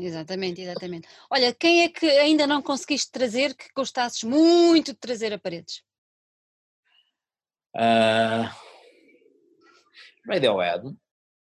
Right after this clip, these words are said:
Speaker 2: Radiohead, eh, eu aqui há tempos dei uma entrevista <laughs> em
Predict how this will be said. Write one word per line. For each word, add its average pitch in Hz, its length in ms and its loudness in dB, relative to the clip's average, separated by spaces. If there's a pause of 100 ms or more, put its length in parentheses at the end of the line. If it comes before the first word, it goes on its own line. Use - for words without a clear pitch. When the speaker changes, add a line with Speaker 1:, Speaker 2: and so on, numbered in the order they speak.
(920)
Speaker 2:
Radiohead, 101 580 4 (320)
eh, 90 680 0
eu 104 180 4
aqui 104 160 0
há 101 80 0
tempos 107 260 -4
dei 110 80 4
uma 113 140 0
entrevista 104 520 -6 (160)
<laughs> - 1040 -6
em 101 120 0